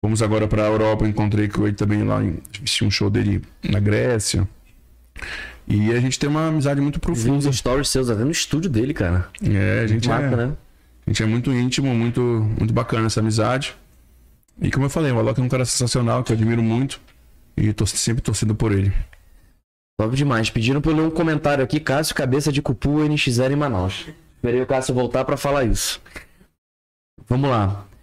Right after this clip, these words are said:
Speaker 2: Cara, tem muito comentário, cara, de N X zero. Tá até, até difícil de, de filtrar os que não são de N X zero. Galera realmente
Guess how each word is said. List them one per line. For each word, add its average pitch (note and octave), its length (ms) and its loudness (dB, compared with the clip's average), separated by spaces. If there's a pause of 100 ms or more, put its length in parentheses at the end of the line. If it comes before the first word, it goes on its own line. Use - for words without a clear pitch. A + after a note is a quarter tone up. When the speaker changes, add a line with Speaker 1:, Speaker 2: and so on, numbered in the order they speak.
(1300)
Speaker 2:
Cara, B2 160 0
tem C3 120 0
muito B2+ 340 0
comentário, A2 500 0
cara, G#2 220 0
de G#2 100 2
N A2 100 0
X A2 180 0
zero. G#2 180 2
Tá G#2 120 -2
até, A#2 760 0 (120)
até - 220 -4
difícil D#3 380 0
de, E3 140 2
de D3 140 0
filtrar D#3+ 340 0
os E3 80 -2
que F3+ 80 0
não E3 100 2
são E3 120 0
de D3+ 80 2
N D#3 100 0
X D#3 160 0
zero. G2 320 0 (440)
Galera A2+ 380 2
realmente C#3+ 840 0